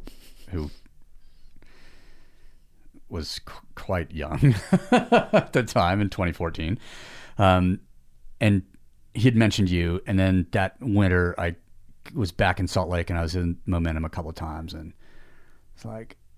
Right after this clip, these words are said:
"Okay, that's the guy that Gus mentioned."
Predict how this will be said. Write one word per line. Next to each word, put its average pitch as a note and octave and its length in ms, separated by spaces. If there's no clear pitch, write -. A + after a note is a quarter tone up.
"Okay, G#2 360
that's G2+ 340
the A2+ 100
guy E2+ 640
that - 180
Gus - 300
mentioned." G#2 840